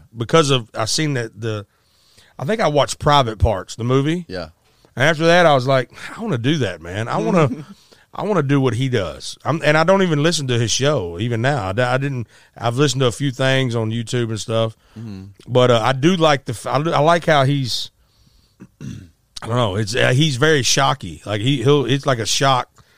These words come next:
Speaker 1: moment.
Speaker 2: Yeah, he's very blunt about things.
Speaker 1: Yeah,
Speaker 2: Like,
Speaker 1: and
Speaker 2: it's
Speaker 1: he
Speaker 2: a
Speaker 1: does. Like he, when, in that movie, they talk about where he, uh, what was it about his wife? She had, she had, like, a miscarriage or something. Remember that?
Speaker 2: Yeah,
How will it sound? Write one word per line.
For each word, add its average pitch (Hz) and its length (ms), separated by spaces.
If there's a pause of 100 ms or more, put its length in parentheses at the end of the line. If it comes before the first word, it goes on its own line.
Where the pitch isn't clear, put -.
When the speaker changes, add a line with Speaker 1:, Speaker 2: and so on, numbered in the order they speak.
(500)
Speaker 1:
moment. 123 480 (220)
Speaker 2:
Yeah, 123 220
he's 127 120
very 143 160
blunt 107 640
about 90 340
things. 87 380
Speaker 1:
Yeah, 135 260
Speaker 2:
Like, - 120
Speaker 1:
and 98 80
Speaker 2:
it's 107 100
Speaker 1:
he 139 120
Speaker 2:
a 143 40
Speaker 1:
does. 135 280
Like 131 160
he, 160 80
when, 156 260 (540)
in 160 140
that 165 120
movie, 165 300
they 139 100
talk 139 300
about 127 460
where 123 280
he, 127 380 (1200)
uh, 110 340
what 127 140
was 131 160
it 120 80
about 110 220
his 101 140
wife? 104 440
She 110 180
had, 127 220
she - 140
had, 143 80
like, 120 140
a 92 180 (460)
miscarriage 113 640
or 87 60
something. 95 240
Remember 160 240
that? 175 220
Speaker 2:
Yeah, 92 260